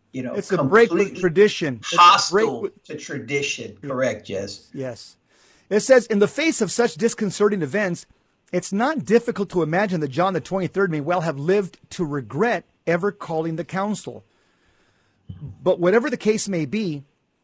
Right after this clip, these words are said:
Speaker 2: when Cardinal Ottaviani, when, when the Ottaviani example proves to be more of a feature than a fluke, it is time to reconsider what the council actually achieved. Was it renewal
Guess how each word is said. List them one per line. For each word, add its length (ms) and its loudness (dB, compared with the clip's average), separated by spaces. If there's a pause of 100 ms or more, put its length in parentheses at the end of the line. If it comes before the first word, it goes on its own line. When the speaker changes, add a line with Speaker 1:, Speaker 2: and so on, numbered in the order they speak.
Speaker 2:
when 300 2 (140)
Cardinal 360 0
Ottaviani, 760 -2
when, 240 -6
when 200 -6
the 80 -2
Ottaviani 640 0
example 500 -2
proves 320 -2
to 80 -2
be 140 -2
more 260 0
of 80 -2
a 60 -4
feature 400 -4
than 120 -2
a 40 -4
fluke, 420 -2 (540)
it 80 2
is 160 0
time 260 0
to 80 0
reconsider 560 2
what 140 0
the 80 -6
council 480 -6
actually 420 -2
achieved. 560 -4 (400)
Was 240 2
it 140 2
renewal 800 0